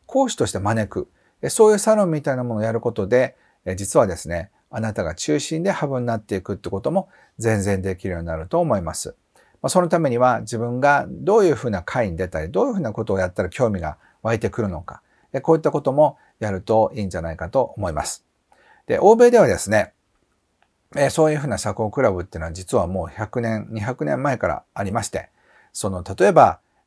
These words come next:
え、大学の同窓会みたいなアルムナイっていうんですけど、そういうふうなクラブがあります。まあ、場合によっては寮ごとにあるんですよね。大学のなんとか寮、なんとか寮っていう、まあ、ハリーポッターの世界ですよ。え、その寮ごとに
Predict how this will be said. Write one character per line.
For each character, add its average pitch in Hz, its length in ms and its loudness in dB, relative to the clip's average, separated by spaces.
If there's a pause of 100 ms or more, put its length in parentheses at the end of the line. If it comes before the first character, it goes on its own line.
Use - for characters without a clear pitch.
え、 98 60 -6
大 107 200 0
学 98 180 -4
の 101 120 -2
同 92 180 -4
窓 95 280 -2
会 85 260 -6
み 85 140 -12
た 82 160 -6
い 80 60 -8
な 80 160 -6
ア 104 40 -6
ル 101 120 -4
ム 98 100 -4
ナ 80 140 -6
イ - 20 -12
っ 82 40 -16
て - 100 -16
い 82 40 -10
う 80 40 -12
ん - 20 -12
で 69 80 -12
す - 80 -14
け 139 80 -8
ど、 180 220 2
そ 113 180 0
う 104 40 2
い - 20 -2
う 98 40 -2
ふ 101 60 -8
う 104 40 -6
な 87 120 -8
ク - 300 -12
ラ 90 100 -2
ブ 90 80 -10
が 85 80 -8
あ - 20 -8
り 76 60 -12
ま 67 100 -12
す。 - 120 -16
ま 98 80 -4
あ、 95 40 -2
場 123 120 4
合 127 80 2
に 127 40 -2
よ 117 80 -2
っ 110 40 -6
て 117 100 -4
は 87 160 0
寮 160 300 6
ご 170 100 2
と 110 120 -4
に 80 60 -8
あ 82 80 -4
る 73 80 -8
ん 76 40 -16
で - 80 -14
す - 80 -6
よ 127 40 -2
ね。 220 180 -2 (360)
大 120 180 4
学 113 200 0
の 95 80 -4
な 101 140 -2
ん 104 100 -4
と 123 100 4
か 139 140 0
寮、 98 180 -2
な 90 140 -4
ん 92 60 -8
と 104 120 -6
か 117 140 0
寮 85 300 -4
っ - 20 -20
て - 100 -12
い 80 40 -6
う、 80 40 -8
ま 90 220 -6
あ、 - 20 -10
ハ 147 140 0
リ 139 100 2
ー - 20 -10
ポ 156 120 4
ッ - 20 -6
タ - 120 -2
ー - 20 0
の 82 100 -6
世 131 140 -2
界 110 160 4
で 67 80 -8
す - 100 -12
よ。 - 120 -8 (400)
え、 107 60 -4
そ 143 140 -2
の 135 140 2
寮 156 180 0
ご 151 140 2
と 139 140 -2
に 151 260 -4